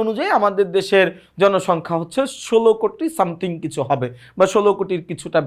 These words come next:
বেশি জনসংখ্যা হবে। এই যে বিরাট জনসংখ্যা, এই বিরাট জনসংখ্যার মধ্যে অনেক বেশিরভাগ মানুষই আছে যারা হচ্ছে কর্ম অক্ষম, মানে তারা এখনো কাজ করার উপযুক্ত হয় নাই, তাদের বয়স কম। কিছু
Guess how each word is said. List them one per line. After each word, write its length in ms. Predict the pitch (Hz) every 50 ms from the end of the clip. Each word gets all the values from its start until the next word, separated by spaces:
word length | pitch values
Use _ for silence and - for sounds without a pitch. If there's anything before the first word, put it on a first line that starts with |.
| 123
বেশি 200 | 139 135 - 180 156 151
জনসংখ্যা 500 | 151 139 139 135 - 127 123 120 127 120 113
হবে। 160 | 127 127 196 247 - - _ _ _ _ 165 185
এই 80 | 214 185 226
যে 60 | 302 269 190 143
বিরাট 300 | 180 220 220 262 262 254 208 180 202
জনসংখ্যা, 680 | 202 196 196 190 - - 147 131 120 117 - 123 - 190 - - - - _ _ - 180
এই 80 | 190 175 160
বিরাট 240 | 202 220 247 262 208 196
জনসংখ্যার 600 | 220 214 220 220 - 240 240 226 226 233 247 240 233 233
মধ্যে 280 | 240 196 196 254 254 262 254 262 - _ _ - 170 190
অনেক 200 | 214 240 254 220 - - - 147 139 160
বেশিরভাগ 480 | 180 175 - 254 254 226 220 254 269 262 247 214
মানুষই 340 | 220 214 226 226 220 - 247 233 226
আছে 180 | 226 226 233 233 240 240 - _ _ _ 170
যারা 140 | 190 196 220 220
হচ্ছে 180 | 214 - 254 - - _ _ -
কর্ম 240 | 233 233 226 226 226 233 214 196
অক্ষম, 260 | 185 190 - - 247 311 320
মানে 120 | 254 214 214 214
তারা 140 | 208 190 196 190
এখনো 200 | 190 - 196 196 196 - -
কাজ 140 | 196 185 185 - - 202
করার 220 | 190 185 180 175 175 - - _ _ _ 294 285
উপযুক্ত 520 | 285 285 285 247 202 262 208 - - - 226 196 170
হয় 160 | 190 185 185
নাই, 100 | 180 175 170 175
তাদের 180 | 185 185 196 175 147 147
বয়স 300 | 175 175 190 208 208 - - - -
কম। 140 | 196 160 127 110 - - - _ _ _ _ _ -
কিছু 180 | 226 - -